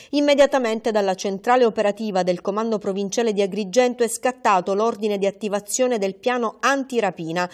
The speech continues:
e l'operazione si è conclusa qualche ora dopo la rapina nella piazzola di un distributore di carburanti di Sant'Angelo Muxaro, dove i tre rapinatori, due palermitani ed un uomo di Santa Elisabetta, sono stati accerchiati dalle gazzelle dei carabinieri ed arrestati.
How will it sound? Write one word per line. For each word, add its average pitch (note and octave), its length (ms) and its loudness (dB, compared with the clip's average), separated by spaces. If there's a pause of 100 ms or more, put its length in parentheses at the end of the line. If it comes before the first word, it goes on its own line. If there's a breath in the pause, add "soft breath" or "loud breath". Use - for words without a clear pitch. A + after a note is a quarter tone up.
(240 loud breath)
e A#3+ 120 4
l'operazione C#4 580 4
si B3 80 -4
è A3+ 80 2
conclusa G#3+ 540 -2
qualche F#3+ 360 -2
ora A#3+ 200 4
dopo G3+ 340 4
la E3+ 120 0
rapina B3 400 -2
nella G3+ 280 0
piazzola C4 640 2
di A#3 80 -4
un G#3+ 100 -4
distributore A3+ 720 -2
di F3+ 100 -6
carburanti A3+ 680 -2
di G3+ 100 -6
Sant'Angelo G#3 640 -4
Muxaro, G3+ 800 0 (280 loud breath)
dove A#3+ 260 6
i A#3 80 2
tre C#4+ 220 4
rapinatori, G#3+ 800 2
due A#3 180 4
palermitani G3+ 840 0
ed F3+ 160 -4
un F#3 100 -2
uomo A3 240 -2
di F3 120 -6
Santa G#3+ 340 -4
Elisabetta, G3 760 -2 (260 loud breath)
sono D4+ 280 0
stati F#3+ 440 0
accerchiati A#3+ 800 2
dalle F3 240 2
gazzelle F3+ 480 0
dei F3 140 0
carabinieri G3 760 -4
ed B3 160 2
arrestati. D#3 840 -2